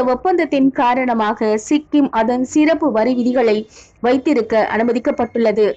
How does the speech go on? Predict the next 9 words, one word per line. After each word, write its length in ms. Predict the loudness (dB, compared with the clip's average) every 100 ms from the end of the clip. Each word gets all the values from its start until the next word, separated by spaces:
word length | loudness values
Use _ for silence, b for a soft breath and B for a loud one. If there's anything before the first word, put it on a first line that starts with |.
| b b
மேலும் 420 | -2 2 2 2 0
அதன் 320 | 0 0 -2
குடியிருப்பவர்கள் 880 | 0 2 2 2 0 0 0 2 0 0
வருமான 520 | 0 2 0 0 0
வரி 240 | 0 0
செலுத்தாமல் 680 | -2 0 0 0 -2 0 0
இருப்பதற்கான 800 | 0 -2 -2 -2 -2 -2 0 -2
சலுகையும் 680 | 0 0 0 0 0 0 -2
பெற்றுள்ளனர். 540 | -4 -2 -2 0 0